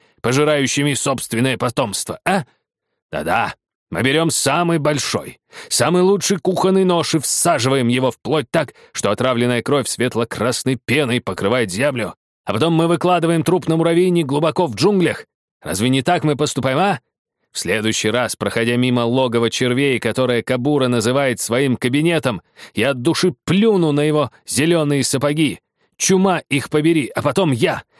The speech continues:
отброшу его карабин, выдерну по одному все волоски из его ноздрей и скажу ему — что нам не нужен лакей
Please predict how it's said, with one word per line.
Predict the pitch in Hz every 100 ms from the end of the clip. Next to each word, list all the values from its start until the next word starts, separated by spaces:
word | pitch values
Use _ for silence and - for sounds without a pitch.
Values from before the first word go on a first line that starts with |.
| - -
отброшу | 90 82 110 127 - 113
его | 120 120
карабин, | 113 123 135 117
выдерну | 82 127 170 139 131 131
по | 110 127
одному | 117 135 147 120
все | - 160 139
волоски | 139 143 - 165
из | 123
его | 139 151
ноздрей | 143 139 107 170
и | 131
скажу | - 156 175 196
ему — | 165 139 - _ _ -
что | - 87
нам | 104 120 120
не | 127 139
нужен | 143 160 143 98 113 101
лакей | 117 113 139 120